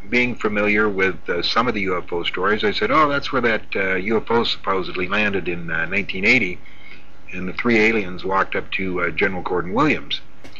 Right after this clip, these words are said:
the, uh, wing commander. And Greg said, "No, not supposedly, John. It happened. I was there. I did not see it because I was confined to quarters,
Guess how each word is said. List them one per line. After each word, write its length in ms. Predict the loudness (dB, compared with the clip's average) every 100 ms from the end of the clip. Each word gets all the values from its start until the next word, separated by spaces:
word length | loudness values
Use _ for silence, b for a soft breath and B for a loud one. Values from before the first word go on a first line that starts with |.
| B B -4
the, 220 | -2 0
uh, 40 | 2
wing 200 | 2 2
commander. 480 | 0 0 -2 -6 -6 -8 B B B B -4
And 960 | 0 4 4 4 2 0 0 -2 -4 0
Greg 340 | 4 4 4
said, 380 | 0 2 0 -2 -6 -8 -4
"No, 320 | 0 2 2
not 320 | 2 0 0
supposedly, 640 | -4 0 0 0 -2 -4
John. 640 | -2 -2 -2 -2 -4 -6 -6 -6
It 160 | 0 0
happened. 560 | 2 2 2 0 -6 -6
I 200 | 0 2
was 260 | 2 0 2
there. 440 | 2 4 2 0 -4 -8 0
I 140 | 2
did 180 | 2 0
not 280 | -2 -2 -2
see 160 | 0
it 100 | 0 0
because 240 | -4 -2 0
I 80 |
was 140 | 0 0
confined 420 | -4 -2 0 0
to 80 | -2
quarters, 540 | 0 2 2 2 -2